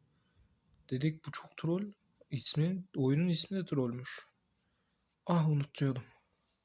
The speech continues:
Daha hiçbir şey görmediniz. Çok aşırı komik. Burada ne yapıyorduk ya? Aa. Bak şimdi. Trollüğün babasına bak.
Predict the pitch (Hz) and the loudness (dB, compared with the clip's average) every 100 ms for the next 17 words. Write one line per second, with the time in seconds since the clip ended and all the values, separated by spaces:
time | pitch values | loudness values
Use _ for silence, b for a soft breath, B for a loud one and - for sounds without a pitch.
0 | B B B B B B B B _ _ | B B B B B B B B _ _
1 | 131 127 135 147 135 131 127 131 127 120 | 2 2 2 0 -2 -2 0 0 0 -4
2 | 120 - - 127 139 123 135 135 - 123 | -6 -8 -10 -10 -12 -10 -8 -8 -8 -10
3 | 127 - _ _ _ - 131 135 151 143 | -12 -18 _ _ _ -8 -2 2 2 2
4 | - 123 123 - 123 131 _ _ _ _ | -2 -4 -6 -8 -10 -10 _ _ _ _
5 | _ _ _ - 139 139 135 135 B - | _ _ _ -6 -2 0 0 -4 B -20
6 | _ _ _ _ _ _ - _ _ - | _ _ _ _ _ _ -20 _ _ -2
7 | 135 - - 120 123 - 139 143 143 147 | -2 0 -4 -4 -8 -2 4 4 4 4
8 | 147 131 131 135 - 131 120 120 - | 2 2 0 -2 -2 -4 -4 -12 -20